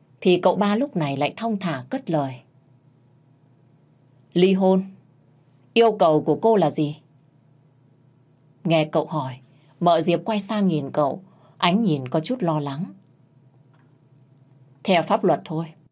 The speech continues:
phân chia tài sản rõ ràng." Mợ Diệp vừa dứt lời, bà chủ liền nhảy ra phản đối. "Chia tài sản cái gì? Cô ở với con tôi được bao lâu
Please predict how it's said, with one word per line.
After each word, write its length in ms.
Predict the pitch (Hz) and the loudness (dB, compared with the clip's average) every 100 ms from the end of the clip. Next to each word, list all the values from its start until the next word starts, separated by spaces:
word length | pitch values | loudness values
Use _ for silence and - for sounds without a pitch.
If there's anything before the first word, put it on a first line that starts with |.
| _ _ _ - | _ _ _ 0
phân 220 | 196 196 | 2 2
chia 180 | 220 214 | 2 2
tài 220 | 165 139 | 0 -2
sản 280 | 175 139 131 | -4 -4 -2
rõ 180 | 196 | -2
ràng." 300 | 269 170 147 - _ _ _ _ _ _ _ _ _ _ _ _ _ _ - | 0 -2 -2 -6 _ _ _ _ _ _ _ _ _ _ _ _ _ _ -2
Mợ 220 | 170 160 | 2 2
Diệp 240 | 156 151 151 | 2 0 0
vừa 140 | 147 | -2
dứt 240 | 139 233 | -2 -4
lời, 260 | 170 143 139 - _ _ _ _ _ 175 | -2 -2 -4 -12 _ _ _ _ _ 0
bà 220 | 170 156 | 2 2
chủ 240 | 160 156 | 0 0
liền 220 | 151 143 | 0 0
nhảy 200 | 147 135 | -2 -2
ra 160 | 123 180 | 0 -2
phản 260 | 180 143 127 | -2 -6 -4
đối. 240 | 143 190 - - _ _ _ _ _ _ _ _ _ _ _ _ - | -4 -6 -12 -20 _ _ _ _ _ _ _ _ _ _ _ _ -4
"Chia 180 | 262 247 | 0 4
tài 180 | 180 | 4
sản 300 | 160 160 131 | 2 -2 -2
cái 140 | 131 254 | -2 0
gì? 200 | 160 - - _ _ _ | 0 -2 -16 _ _ _
Cô 120 | 262 196 | 0 2
ở 180 | 156 | 2
với 140 | 135 202 | 2 2
con 160 | 240 233 | 2 4
tôi 120 | 247 | 2
được 180 | 180 156 | 4 4
bao 180 | 196 233 | 4 4
lâu 260 | 233 247 | 4 2